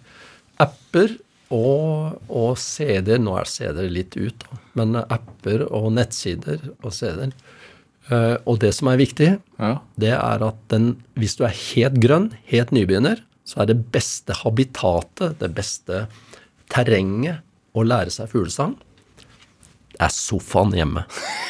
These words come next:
Speaker 1: <laughs> Fordi der er, har du isolert en og en art.
Speaker 2: Ja.
Speaker 1: Du kan se bildet av den, du hører,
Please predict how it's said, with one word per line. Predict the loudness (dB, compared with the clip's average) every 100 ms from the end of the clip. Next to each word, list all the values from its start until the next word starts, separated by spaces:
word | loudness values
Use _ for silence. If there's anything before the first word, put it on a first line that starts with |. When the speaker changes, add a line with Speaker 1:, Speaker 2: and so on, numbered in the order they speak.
| -8 -8 -6 -4
Speaker 1:
<laughs> | -2 2 2 4 4 4 4 2 2 0 0 -2 -2 0 0 0 0 -2 0 0 0 -4 -14 -16 -16 -14 -14 -10 -2 -2 -2 -10 -20 -2
Fordi | 4 4 4 0 -20 -6
der | 0 4 4 4 0 -14 _ -20 -20 _ _ _ _ -2
er, | 0 0 -2 _ _
har | 0 2
du | 4 2
isolert | -2 0 2 2 4
en | 2
og | 2
en | 4
art. | 4 2 -2 -14 -8
Speaker 2:
Ja. | -8 -8
Speaker 1:
Du | -6 -2
kan | -2
se | -2
bildet | 2 2 4
av | 2
den, | 0 -4 _ _ _ _ _ _ 2
du |
hører, | 4 4